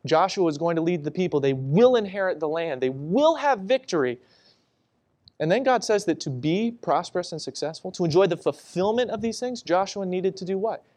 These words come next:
He needed to obey God's commands. Then he would be successful. In fact, I want us to remember this as we move through our study in the book of Joshua, because we will find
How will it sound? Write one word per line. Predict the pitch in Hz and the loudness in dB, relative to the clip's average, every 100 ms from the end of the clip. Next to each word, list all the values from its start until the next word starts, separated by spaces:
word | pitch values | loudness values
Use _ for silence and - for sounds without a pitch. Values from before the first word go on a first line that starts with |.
| _ - | _ -14
He | 247 | -8
needed | |
to | 160 | -2
obey | 131 127 165 | -2 -2 -4
God's | 156 156 151 - - _ | -4 -6 -8 -14 -20 _
commands. | 160 220 277 143 _ - - _ _ _ _ _ _ _ _ _ _ _ _ _ _ _ _ | -10 -8 -10 -16 _ -20 -20 _ _ _ _ _ _ _ _ _ _ _ _ _ _ _ _
Then | 131 214 311 | -2 0 0
he | |
would | 214 | -4
be | 120 | -6
successful. | 117 - - 110 - 110 - _ _ - | -10 -10 -10 -12 -12 -16 -16 _ _ -4
In | 165 | 0
fact, | 254 262 226 233 | 0 0 -2 -2
I | 151 | 0
want | 165 202 | 0 -2
us | - | -2
to | 180 | -2
remember | 170 170 277 208 | 0 0 -2 0
this | 143 147 | 0 -2
as | 127 | -6
we | 147 | -2
move | 165 196 | 0 0
through | 190 165 | 0 -2
our | 143 | -2
study | - 185 220 180 | -2 -2 -2 -4
in | |
the | 143 | -2
book | 143 165 | -2 -2
of | 127 | -4
Joshua, | 127 147 220 - 143 | -2 -2 -2 -2 -2
because | 139 170 147 | 2 0 0
we | 170 | -2
will | 226 240 | 0 -2
find | - 240 240 156 | -2 -4 -4 -14